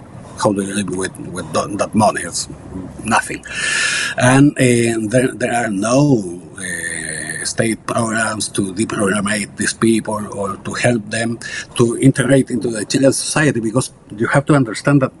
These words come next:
uh, I, I can tell you this with, with name. I, I, I have interviewed a lot of times a guy called Dieter Scholz.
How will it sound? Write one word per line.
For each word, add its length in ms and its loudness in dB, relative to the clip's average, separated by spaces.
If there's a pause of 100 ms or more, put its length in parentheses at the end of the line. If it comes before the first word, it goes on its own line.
(100)
uh, 340 -6 (480)
I, 220 -4
I 80 0
can 140 4
tell 140 4
you 140 4
this 240 4
with, 200 -6
with 280 -10
name. 340 2
I, 160 -8 (540)
I, 80 -8
I 40 -2
have 220 -2
interviewed 800 -6
a 60 -6
lot 160 -2
of 180 -6
times 420 -2
a 120 -8
guy 240 -2
called 460 -2
Dieter 280 4
Scholz. 580 -2